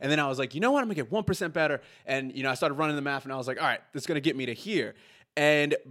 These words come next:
because of, of, of all that, I was able to then go, "All right, I need shorter term goals, shorter term goals here and there." But, um,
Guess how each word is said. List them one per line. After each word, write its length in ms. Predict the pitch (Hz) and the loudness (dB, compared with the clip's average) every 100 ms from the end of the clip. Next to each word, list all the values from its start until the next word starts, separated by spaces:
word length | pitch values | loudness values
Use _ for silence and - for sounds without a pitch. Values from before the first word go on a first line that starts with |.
| 117 | -8
because 520 | 151 - 254 302 202 | -8 -2 4 4 4
of, 160 | 175 - | -2 -2
of, 460 | - 147 - 151 131 | -2 0 2 -2 -2
of 160 | 143 131 | -2 2
all 200 | 139 127 | 2 2
that, 320 | 120 117 123 - | 0 0 0 2
I 440 | 131 131 127 127 - _ _ _ _ | 2 4 2 -4 -8 _ _ _ _
was 220 | 156 147 - | -4 -2 4
able 320 | 214 208 185 | 4 4 0
to 160 | - 151 | -2 0
then 260 | 147 139 | 0 0
go, 240 | 127 139 135 | -2 0 4
"All 100 | 156 | 6
right, 100 | 147 | 6
I 20 | |
need 140 | 170 | 4
shorter 260 | - 156 123 | 2 2 2
term 220 | 135 113 | -2 -4
goals, 200 | 107 104 | -6 -6
shorter 200 | 147 117 | -6 -6
term 180 | 120 104 | -8 -8
goals 200 | 107 104 | -8 -6
here 140 | 123 | -6
and 100 | 107 | -4
there." 140 | 110 - - - - | -6 -8 -14 -14 0
But, 160 | 143 | 2
um, 320 | 143 139 131 | 2 0 -2